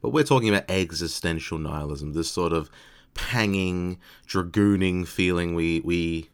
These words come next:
typically all have as human beings, that maybe our lives are just meaningless. Maybe not even just our lives. Maybe the universe is meaningless. Maybe the cosmos is meaningless. And though we can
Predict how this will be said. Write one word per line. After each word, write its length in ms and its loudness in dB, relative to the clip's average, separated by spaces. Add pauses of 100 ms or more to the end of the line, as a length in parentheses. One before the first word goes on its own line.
(100)
typically 640 -2
all 240 0
have 420 0
as 200 -4
human 300 -2
beings, 520 -6 (480)
that 180 -2
maybe 340 2
our 160 2
lives 380 2
are 60 0
just 420 -4
meaningless. 500 -6
Maybe 280 2
not 180 2
even 180 0
just 220 -8
our 120 -4
lives. 340 0
Maybe 200 2
the 140 -4
universe 720 -4
is 160 -12
meaningless. 400 -8
Maybe 220 4
the 120 -2
cosmos 920 -2 (400)
is 180 -6
meaningless. 600 -4
And 260 -6 (400)
though 300 2
we 120 2
can 340 -6